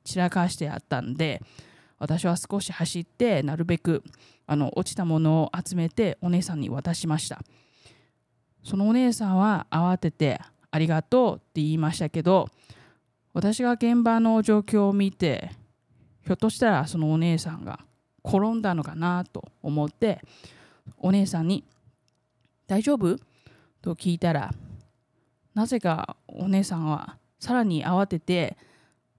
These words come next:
バイクのスピードを出しました。それから、あ、お姉さんのバイクの後ろに、うん、たくさんのリサイクルゴミがありました。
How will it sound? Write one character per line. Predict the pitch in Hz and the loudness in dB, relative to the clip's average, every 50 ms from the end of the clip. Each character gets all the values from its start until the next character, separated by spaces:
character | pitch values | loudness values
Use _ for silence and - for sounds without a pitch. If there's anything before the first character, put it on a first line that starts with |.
| _ - | _ -2
バ | - 208 233 | 0 0 0
イ | 220 | 0
ク | - 185 | 0 0
の | 170 156 | 0 0
ス | 156 - - | -2 -2 -4
ピ | 185 175 170 | -2 -2 -2
ー | 160 | 0
ド | - 165 | 0 0
を | 160 160 | 0 0
出 | 160 160 160 | -2 -4 -4
し | - - | -4 -4
ま | 170 165 160 | -2 -2 -2
し | 165 - | -2 -4
た。 | 165 - - - - - - _ _ _ _ - _ _ _ _ _ _ _ _ _ _ _ _ _ _ _ _ _ _ _ _ _ _ - - | -8 -10 -10 -12 -14 -16 -20 _ _ _ _ -20 _ _ _ _ _ _ _ _ _ _ _ _ _ _ _ _ _ _ _ _ _ _ -16 -8
そ | - - 214 | -4 -2 0
れ | 233 240 | 0 0
か | - 247 | 2 2
ら、 | 247 247 233 226 - - _ _ _ _ _ _ _ _ _ _ _ _ _ _ _ - | 2 2 2 0 -2 -6 _ _ _ _ _ _ _ _ _ _ _ _ _ _ _ -4
あ、 | 160 143 - - - _ _ _ _ _ _ _ _ _ _ _ _ - | -2 -2 -2 -4 -10 _ _ _ _ _ _ _ _ _ _ _ _ -6
お | 175 170 | -2 0
姉 | 180 190 214 214 | 2 4 4 2
さ | - 220 185 | 2 0 -2
ん | |
の | 170 160 | -2 -2
バ | 151 170 185 185 | 0 0 0 0
イ | 180 | 0
ク | 170 180 160 | 0 -2 -4
の | 160 156 | -4 -4
後 | 151 147 - - 170 170 | -4 -6 -6 -4 -4 -2
ろ | 165 | -2
に、 | 160 170 180 180 147 - _ _ _ _ _ _ _ _ _ _ _ _ _ _ _ _ _ _ _ _ _ _ _ _ _ _ _ _ _ _ _ _ - | -2 -2 -2 -4 -4 -6 _ _ _ _ _ _ _ _ _ _ _ _ _ _ _ _ _ _ _ _ _ _ _ _ _ _ _ _ _ _ _ _ -4
う | 226 185 | -2 0
ん、 | 165 139 - _ _ _ _ _ | 0 0 -2 _ _ _ _ _
た | - - 190 | -8 -6 -6
く | - | -6
さ | - - 226 214 | -4 -4 -2 -2
ん | 196 | 0
の | 160 - - - - | -2 -4 -6 -8 -10
リ | - 175 165 | -6 -4 -4
サ | - - 185 | -2 0 -2
イ | 180 - | 0 0
ク | 170 156 | 0 0
ル | 156 | 0
ゴ | 151 - 147 | 0 0 0
ミ | 151 147 | -2 -2
が | 139 135 123 | -2 -4 -6
あ | 123 | -8
り | - 120 | -10 -10
ま | - - | -10 -10
し | 160 - | -10 -10
た。 | - | -12